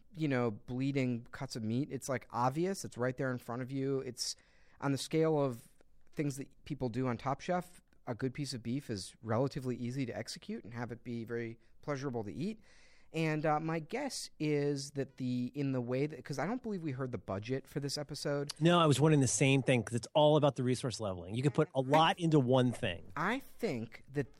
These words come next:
Speaker 1: I would guess that the producers did not give the teams enough money to buy enough beef to make a hundred portions of beef and make it good for everyone. That is the only expla-, and then they didn't really explain that, and the contestants aren't allowed to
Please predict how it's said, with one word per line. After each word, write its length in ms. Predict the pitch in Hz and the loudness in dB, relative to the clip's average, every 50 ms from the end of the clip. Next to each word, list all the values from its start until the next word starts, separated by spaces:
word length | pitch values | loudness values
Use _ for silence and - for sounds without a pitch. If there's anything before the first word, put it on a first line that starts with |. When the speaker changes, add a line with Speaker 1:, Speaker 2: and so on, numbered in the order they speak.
| - - - | -18 -10 -2
Speaker 1:
I 120 | 123 156 190 | 0 2 2
would 220 | 220 240 175 147 | 2 0 -2 -4
guess 340 | - 156 135 120 110 - - | -2 0 0 0 0 -4 -8
that 120 | - 123 - | -12 -12 -12
the 80 | - | -12
producers 760 | - - - 135 120 - 143 170 180 - - 139 117 110 104 | -10 -10 -10 -10 -6 -4 -2 -2 -2 -4 -4 -4 -4 -6 -6
did 160 | - 123 110 110 | -8 -10 -10 -6
not 380 | 107 113 123 127 151 160 127 | -4 -2 -2 -2 -2 -4 -6
give 200 | - 135 131 123 | -10 -10 -10 -8
the 80 | 127 113 | -10 -10
teams 340 | - - 127 117 113 113 104 | -8 -6 -4 -4 -4 -4 -6
enough 380 | 95 120 120 110 135 - - | -6 -4 -4 -4 -4 -4 -4
money 420 | 147 131 123 113 107 104 104 95 - _ _ _ _ _ _ - | -4 -2 -2 -2 -2 -4 -6 -6 -8 _ _ _ _ _ _ -6
to 100 | - 123 | -6 -4
buy 560 | - 131 123 123 127 123 123 127 127 127 131 _ _ _ - - - - - - - | 0 0 2 2 2 2 0 -2 -4 -4 -8 _ _ _ -14 -12 -10 -10 -8 -6 -6
enough 420 | 131 123 117 120 131 143 147 - 139 120 | -6 -4 -2 -2 -2 -2 -4 -6 -12 -10
beef 280 | 127 120 113 110 - | -8 -8 -8 -10 -10
to 100 | - 120 | -10 -10
make 120 | 107 104 - | -8 -6 -6
a 60 | 117 | -6
hundred 260 | 98 131 123 127 117 - | -6 -4 -6 -6 -6 -4
portions 360 | - 123 107 - 120 107 104 | -6 -6 -6 -6 -6 -8 -8
of 80 | 104 87 | -8 -8
beef 280 | 107 104 101 95 - | -8 -8 -8 -8 -8
and 120 | - 117 107 | -8 -6 -6
make 180 | 107 101 - | -6 -6 -6
it 100 | 101 - | -8 -8
good 180 | - 101 90 87 | -6 -6 -6 -6
for 140 | - 95 85 | -6 -8 -6
everyone. 380 | 82 95 85 85 90 90 90 - - - - - - - | -6 -6 -8 -8 -10 -12 -14 -16 -20 -20 -20 -12 -2 0
That 140 | 151 151 | 2 2
is 120 | 160 156 139 | 2 0 -4
the 160 | 151 151 - - 147 | -6 -8 -4 0 2
only 300 | 151 170 180 190 190 185 | 2 4 4 2 0 0
expla-, 340 | 165 156 - - - 143 - | -2 -8 -10 -10 -10 -8 -4
and 160 | - 143 151 | 0 0 2
then 80 | 147 143 | 2 2
they 120 | 147 143 | 2 0
didn't 360 | 127 147 160 160 165 160 - _ _ - | 0 0 0 0 0 -2 -4 _ _ -8
really 400 | - 127 135 139 135 135 127 123 | -4 0 2 2 4 2 2 0
explain 400 | 117 - - - - 123 135 147 | -2 -6 -10 -8 -6 -4 -2 -2
that, 220 | 165 190 226 220 - | -2 -2 -4 -4 -4
and 160 | - 139 131 | -4 -4 -4
the 40 | 127 | -4
contestants 540 | - 143 123 - 147 143 - - 147 139 143 | -4 -6 -10 -8 -8 -8 -8 -8 -8 -4 -4
aren't 220 | 135 139 135 - | -2 -2 -2 -4
allowed 400 | 131 120 117 113 120 127 127 127 | -4 -2 0 2 4 2 2 0
to 60 | 120 | -4